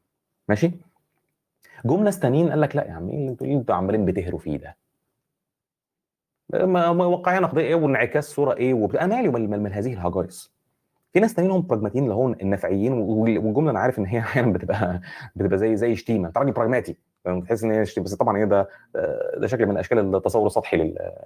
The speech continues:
للموضوع يعني. الناس ال-، عند ال-، عند البراجماتيين ال-، ال-، المعرفة هي مرتبطة بسلوك.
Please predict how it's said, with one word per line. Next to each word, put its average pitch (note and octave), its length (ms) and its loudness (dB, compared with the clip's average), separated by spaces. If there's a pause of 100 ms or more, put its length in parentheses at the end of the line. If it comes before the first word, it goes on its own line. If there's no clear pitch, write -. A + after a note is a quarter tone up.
(120)
للموضوع F2 440 2
يعني. - 180 -8 (500)
الناس F#3 280 0
ال-، G#2 120 2
عند G#2 160 2
ال-، G2 80 2
عند G2+ 140 4
البراجماتيين A#2 480 2
ال-، F#2 280 0
ال-، F2+ 180 0
المعرفة F#2+ 420 2
هي G#2+ 120 2
مرتبطة A2 400 0
بسلوك. G#2 600 -2